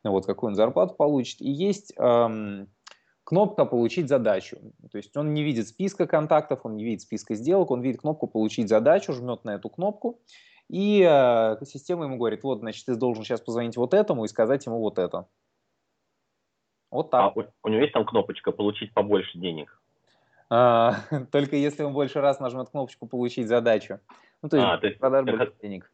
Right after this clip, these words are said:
Speaker 2: у меня сразу, знаешь, такая аналогия. Помнишь, это когда это свинки там или обезьянкам давали кнопочку, нажимая на которую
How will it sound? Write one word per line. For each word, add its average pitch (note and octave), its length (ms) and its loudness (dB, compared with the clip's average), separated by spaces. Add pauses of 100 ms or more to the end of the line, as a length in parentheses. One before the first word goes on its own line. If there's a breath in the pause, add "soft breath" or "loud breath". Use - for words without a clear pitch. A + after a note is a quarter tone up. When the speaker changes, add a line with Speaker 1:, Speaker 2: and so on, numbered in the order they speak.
(220)
Speaker 2:
у G2 40 -12
меня G2+ 160 0
сразу, G#2+ 200 0
знаешь, G#2 160 -4
такая F#2+ 220 -2
аналогия. G2 380 0
Помнишь, A2 320 -6
это - 100 -20
когда E2+ 300 -2
это D2+ 680 -2
свинки C#3+ 360 -4
там F2+ 200 -4
или F2+ 80 2
обезьянкам F#2+ 480 -4
давали G2 240 2
кнопочку, - 480 -8
нажимая G2 360 -2
на F2+ 80 -4
которую F#2 500 -2